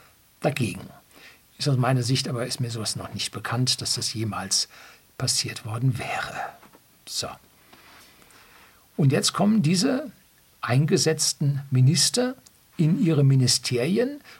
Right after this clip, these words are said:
und finden dort jetzt die echte, also sie sind Gubernative, Beamte auf Zeit und finden jetzt die Exekutive, die lebenslange Beamtenschaft dort vor mit ganz normalen Angestellten, äh, ganz normalen Beamten,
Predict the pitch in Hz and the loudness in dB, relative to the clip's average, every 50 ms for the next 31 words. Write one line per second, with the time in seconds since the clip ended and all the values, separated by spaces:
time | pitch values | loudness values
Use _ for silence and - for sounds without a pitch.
0 | - - 151 139 135 - 170 185 185 220 180 - 135 127 120 - - - - - | -6 0 0 2 2 4 4 4 4 4 2 2 0 0 0 0 -2 -4 -4 -4
1 | 156 180 180 - - - 139 127 - - - - 160 151 143 - - - 208 233 | -2 -2 -2 -2 -2 -2 -4 -6 -6 -6 -8 -6 -6 -4 -4 -4 -4 -2 -2 -4
2 | 339 427 - _ _ _ _ _ _ _ - 131 120 117 110 127 165 139 - 180 | -4 -6 -12 _ _ _ _ _ _ _ -4 -2 -2 0 0 0 0 2 2 0
3 | 139 135 160 156 135 139 120 120 107 107 - - 147 160 196 220 247 269 254 247 | 0 2 2 2 2 2 0 0 -2 -4 -4 -2 0 2 2 2 0 0 -2 -2
4 | 233 - 120 127 143 139 127 113 - - - - - - - - - - 147 135 | -2 -4 -4 -4 -4 -4 -6 -6 -6 -4 -4 -2 0 0 -2 -2 -2 -4 -4 -2
5 | - 190 165 156 165 156 160 143 - - - 127 120 123 - - - - _ - | 0 0 2 2 2 0 0 -2 -2 -2 -4 -6 -6 -8 -12 -18 -20 -20 _ -2
6 | - - 220 - - - 151 131 - 143 135 - - - 139 160 190 202 226 226 | -2 -2 0 0 0 0 0 0 0 -2 -2 -2 0 0 2 2 2 2 2 2
7 | 226 233 - - - - - - - - - - 135 131 127 127 147 180 185 160 | 0 0 -4 -10 -20 -20 -20 -20 -20 -8 -2 0 2 4 4 4 4 4 4 4
8 | - - 143 147 151 143 135 - - 139 151 180 - - 294 180 - - - - | 4 4 2 4 4 4 2 2 2 2 2 2 2 2 2 2 2 2 0 -2
9 | - - - - - - - - 135 139 - 139 - - - - - 143 156 196 | -2 -2 -2 -2 -2 -2 -2 -4 -4 -2 -2 -4 -6 -6 -6 -4 0 2 4 4
10 | 233 247 294 294 - - - - - - - - - _ - 135 143 160 143 139 | 4 2 0 -2 -10 -18 -20 -20 -20 -20 -20 -20 -10 _ 2 4 4 4 4 2
11 | - - - - - - _ - - 131 131 - - 135 120 117 120 131 156 202 | 0 0 -2 -4 -8 -16 _ -2 -2 0 0 0 0 0 0 2 2 2 2 2
12 | 208 196 - - 165 175 180 180 - - - 156 156 160 160 160 156 160 165 165 | 2 0 0 0 0 0 0 0 0 -2 -2 -2 -2 -2 -2 -2 -2 -2 0 0
13 | 143 127 - 143 151 - 156 131 117 131 156 175 175 139 143 - - - 170 196 | 0 2 2 0 0 2 2 2 2 2 0 0 0 -2 -2 0 2 4 2 2
14 | 190 - 185 185 185 185 180 | 2 2 2 4 4 2 0